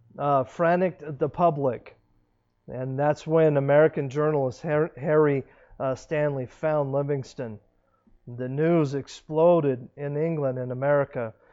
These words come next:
Papers carried special editions devoted to the famous meeting. In August of eighteen seventy-two, a, uh, precarious, uh, uh, in precarious health, Livingston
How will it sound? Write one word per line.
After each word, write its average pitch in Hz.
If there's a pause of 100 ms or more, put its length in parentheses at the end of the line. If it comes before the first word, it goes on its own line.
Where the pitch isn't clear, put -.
(160)
Papers 175
carried 165
special 160
editions 143
devoted 139
to 135
the 120
famous 143
meeting. 135 (680)
In 131
August 143
of 123
eighteen 143
seventy-two, 135 (1400)
a, 127
uh, 123
precarious, 156 (100)
uh, 147
uh, 135 (120)
in 160
precarious 165
health, 123
Livingston 143